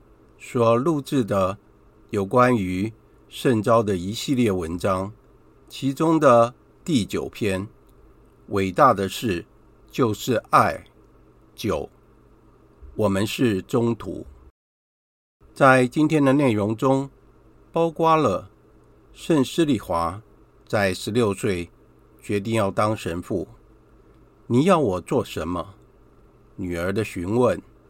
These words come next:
“我该当神职人员吗？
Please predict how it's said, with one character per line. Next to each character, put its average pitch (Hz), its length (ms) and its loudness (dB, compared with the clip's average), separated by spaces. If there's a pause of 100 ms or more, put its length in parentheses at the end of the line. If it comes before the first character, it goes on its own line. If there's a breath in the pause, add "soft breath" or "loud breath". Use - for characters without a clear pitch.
(720)
“我 120 160 2
该 165 220 0
当 156 320 0 (260)
神 - 380 -4
职 120 200 -4
人 98 160 -2
员 92 140 -4
吗？ 98 320 -2